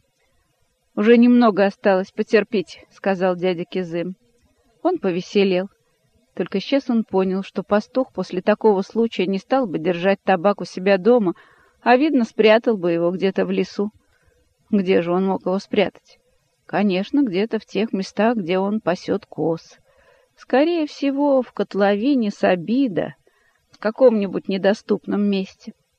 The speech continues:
Он чувствовал, что доходит до какой-то точки, какой-то мысли, скорее всего, вопроса, при помощи которого он прихлопнет пастуха —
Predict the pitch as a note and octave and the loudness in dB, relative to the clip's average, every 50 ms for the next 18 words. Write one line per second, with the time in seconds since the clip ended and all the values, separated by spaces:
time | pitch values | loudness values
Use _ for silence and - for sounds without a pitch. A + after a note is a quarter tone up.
0 | _ _ _ _ _ _ _ _ _ _ _ _ _ _ _ - G#3 G#3+ A3 - | _ _ _ _ _ _ _ _ _ _ _ _ _ _ _ -4 -2 -2 -2 0
1 | - D4 D4+ - - - A#3 A#3+ B3 A#3+ - - - F#3+ F#3 G3 G3+ G#3 - - | 0 -2 -2 -2 -4 -4 -2 -2 -2 -2 -4 -4 -4 -2 2 2 2 2 2 -2
2 | C#4 C#4+ A3+ G3+ F3 E3 G3 - - F#3+ - - A3 G#3+ - - F3 _ _ - | -2 -2 0 -2 -2 -4 -4 -6 -8 -8 -6 -2 -4 -2 -2 -4 -10 _ _ -4
3 | G#3 G3+ G3 - - - - - - - - F3+ - - F#3+ - - G#3 F#3 F#3+ | -4 -4 -4 -4 -8 -14 -14 -14 -16 -14 -14 -12 -8 -6 -8 -6 -4 -4 -2 -2
4 | F#3+ F#3 F#3 F#3 F3+ F3+ - - - E3 E3+ F3+ - _ _ _ _ _ _ _ | -2 -2 -2 -2 -4 -6 -10 -12 -12 -10 -10 -10 -14 _ _ _ _ _ _ _
5 | _ - - - G#3 G#3 G#3 A3 G#3 - - G#3 F#3+ F#3 G3+ G3 F#3 F#3+ G3+ - | _ -8 -2 2 2 4 4 4 2 2 0 0 2 2 2 4 4 4 2 2
6 | - - A3 A3 - - E3 - - F3 - - F3 F3 F#3 F#3 - - - - | 2 0 0 0 0 -4 -8 -8 -8 -10 -6 -6 -6 -4 -4 -6 -8 -8 -6 -4
7 | F#3 F#3 - - G3 F#3+ F#3 F3 D#3+ E3+ F3 F#3+ F#3 - - F3 F3 - G3+ G3 | -6 -4 -2 -2 -2 -2 -2 -2 -2 -2 -4 -4 -6 -6 -8 -8 -6 -2 -2 -2
8 | G3+ - - - - _ _ - - - - - - - - - A3+ C4 | -2 -2 -6 -12 -12 _ _ -20 -20 -18 -14 -12 -12 -8 -4 -2 -2 -2